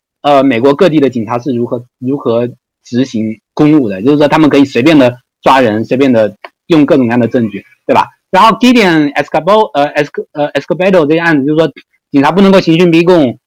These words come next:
然后警察在考-，呃，审问案-，呃，犯人的时候，犯人可以要求，呃，有，有律师在场，然后这个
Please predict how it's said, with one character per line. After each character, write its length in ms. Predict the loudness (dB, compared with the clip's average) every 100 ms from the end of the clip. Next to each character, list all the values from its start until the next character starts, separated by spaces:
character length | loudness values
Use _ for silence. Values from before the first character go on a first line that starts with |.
| _
然 120 | -2 2
后 120 | 2
警 180 | 0 0
察 140 | 0
在 180 | 2 0
考-， 160 | -2 -2
呃， 400 | 0 2 2 -2 -6
审 200 | -4 -2
问 140 | 0
案-， 200 | -2 -4 -4
呃， 120 | -4
犯 180 | 0 0
人 100 | 0
的 120 | -2
时 120 | -2
候， 220 | 0 0 0 -4
犯 140 | -4 -2
人 80 |
可 140 | -2 -2
以 80 | 0
要 160 | 0
求， 300 | 0 -2 -4 -8 _ _ -2
呃， 280 | 2 2 2
有， 300 | 2 2 2
有 160 | 0
律 160 | 2 0
师 160 | 0
在 160 | 0 0 -4
场， 380 | -16 -14 -14 -18 _ _ _
然 160 | -2 0
后 100 | 0
这 160 | 0
个 260 | 2 0